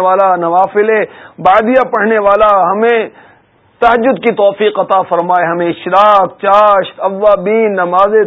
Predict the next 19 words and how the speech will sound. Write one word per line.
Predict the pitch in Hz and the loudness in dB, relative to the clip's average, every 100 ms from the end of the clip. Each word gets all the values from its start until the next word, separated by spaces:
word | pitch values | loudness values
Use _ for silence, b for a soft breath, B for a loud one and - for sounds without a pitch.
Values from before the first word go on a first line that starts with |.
| - | 0
توبہ | 175 190 214 208 | -4 0 2 2
اور | 202 - | 0 -4
کثرت | 247 - 233 233 220 185 - | -4 -2 -4 -2 -2 -4 -4
سجود | 196 180 262 277 214 185 | -6 -2 0 0 -2 -4
کی | 247 240 - | -2 -2 -2
سعادت | 175 214 254 254 220 | 0 2 2 0 -2
نصیب | 190 190 147 | -4 -2 -2
ہو | 147 143 | -2 -2
جائے، | 123 - B B B B B - 170 | -4 -6 B B B B B 0 4
اور | 214 220 180 _ b b b - | 4 4 0 _ b b b -16
جہنم | 131 175 165 220 240 233 202 | -4 0 2 2 2 0 -2
کی | 208 190 180 | -2 0 4
آگ | 208 220 - | 4 2 0
سے | 214 | -2
اللہ | 196 208 208 202 | 0 0 0 0
تبارک | 190 190 190 185 175 | 0 0 0 -2 -2
و | |
تعالی | 180 175 185 165 | 0 0 2 0
ہمیں | 170 165 | -2 -4